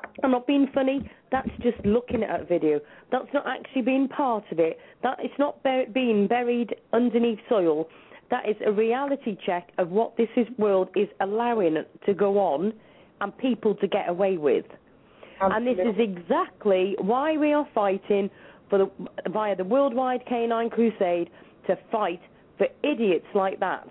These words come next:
Speaker 1: And, well, that's just being polite. There's a lot more that I would say, but obviously,
Speaker 2: Oh.
Speaker 1: well, I've got to keep polite. But that wouldn't even be part of the swear words that come out of my mouth if I was saying it as it is. It's just absolutely ridiculous. And
Speaker 2: Yeah.
Speaker 1: it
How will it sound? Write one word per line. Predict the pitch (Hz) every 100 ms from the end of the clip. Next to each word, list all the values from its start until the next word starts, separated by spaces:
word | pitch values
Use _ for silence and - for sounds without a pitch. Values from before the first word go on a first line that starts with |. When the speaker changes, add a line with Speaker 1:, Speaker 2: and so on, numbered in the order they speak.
| -
Speaker 1:
And, | 214 233 190
well, | 190
that's | 190 226 -
just | 214 202
being | 208 180
polite. | 165 202 160 120
There's | 185
a | 208
lot | 247
more | 214 196 185
that |
I | 156
would | 160 160
say, | 185 175 254 - - -
but | 185
obviously, | 180 220 202 185 254
Speaker 2:
Oh. | -
Speaker 1:
well, | 175
I've | -
got | -
to | -
keep | 196 156
polite. | 233 202 208 - - -
But | 220 226 - -
that | 247 -
wouldn't | 226 277 285
even | 269 277
be | 254
part | 226 269 247 247
of | 170 165 - - - -
the | 185 - -
swear | 202 220 208
words | 196 190
that | 190
come | 196
out | 208
of | 175
my | 190
mouth | 185 180 185
if | 170
I | 190
was | 175 180
saying | 170 170
it | 165
as | 156
it | 135
is. | 135 - - - - - -
It's | 220 -
just | 214 - -
absolutely | 302 - - - 311 285 226 190 160 139 175 - - -
ridiculous. | 208 233 240 - 147 - - - - _ _ _ _ _ 185
And | 262
Speaker 2:
Yeah. |
Speaker 1:
it | 247